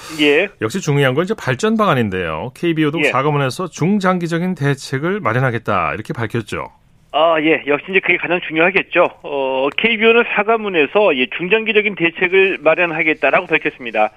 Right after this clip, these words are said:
Speaker 1: 아, 그리고 사과문을 발표한 날 실행위원회를 개최하기도 했었거든요. 아, 근데 조금 좀 아쉬운 게 이날 나온 이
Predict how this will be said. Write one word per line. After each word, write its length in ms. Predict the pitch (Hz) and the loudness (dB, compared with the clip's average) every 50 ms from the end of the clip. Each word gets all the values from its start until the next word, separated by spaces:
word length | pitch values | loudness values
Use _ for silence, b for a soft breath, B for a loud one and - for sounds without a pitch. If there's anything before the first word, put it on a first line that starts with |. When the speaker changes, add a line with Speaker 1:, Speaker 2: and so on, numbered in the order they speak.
| B B B B B B B B B B | B B B B B B B B B B
Speaker 1:
아, 220 | - 151 151 147 143 | 4 4 6 4 4
그리고 460 | - - 165 185 196 175 190 190 170 - - | 2 2 2 2 4 4 4 2 2 2 0
사과문을 600 | - 208 226 214 240 233 233 226 226 220 220 220 | -2 0 2 4 4 2 2 2 -2 0 0 0
발표한 640 | - - 151 156 151 - - 185 185 180 170 175 175 | 0 0 -2 -2 -2 0 0 2 4 4 2 2 2
날 260 | 196 208 214 196 175 - - | 4 4 4 2 -4 -6 -6
실행위원회를 800 | - 233 262 254 254 247 240 220 208 202 202 190 180 175 170 175 | -4 0 2 2 2 2 0 0 2 2 2 4 4 2 2 2
개최하기도 560 | - - 135 - - 165 160 147 135 127 123 | 0 -2 -4 -2 0 0 0 0 0 -2 -2
했었거든요. 800 | 117 - 123 107 - 120 104 107 143 196 226 185 113 104 98 - B B B B B B B B B | -2 -2 -4 -6 -6 -6 -4 -4 0 2 2 2 2 0 -2 -6 B B B B B B B B B
아, 200 | - 127 127 127 | 2 2 4 4
근데 200 | 127 139 165 175 | 2 2 0 2
조금 340 | - - 196 208 202 262 262 | 2 2 2 2 4 2 4
좀 120 | 233 233 | 4 4
아쉬운 380 | 165 123 123 - 170 147 139 127 | 2 2 0 -4 -6 -8 -6 -4
게 260 | 123 180 190 143 104 90 - B B B B B | 0 2 2 2 2 -2 -6 B B B B B
이날 360 | B 151 175 226 269 285 285 269 | B 0 2 2 4 4 4 4
나온 640 | 254 247 240 233 226 214 208 202 202 196 190 180 - | 4 4 4 4 2 0 -2 -6 -8 -10 -8 -6 -4
이 260 | 117 175 175 165 | -2 2 2 2